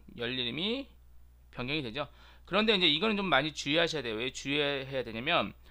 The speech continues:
혹시 이 열에 다른 게 무슨 외래키로 잡고 있다면은 나중에 이제 데이터가 막 혼란스러워지겠죠.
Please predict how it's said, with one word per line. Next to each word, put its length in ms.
혹시 480
이 300
열에 500
다른 260
게 120
무슨 240
외래키로 420
잡고 280
있다면은 560
나중에 340
이제 200
데이터가 400
막 120
혼란스러워지겠죠. 760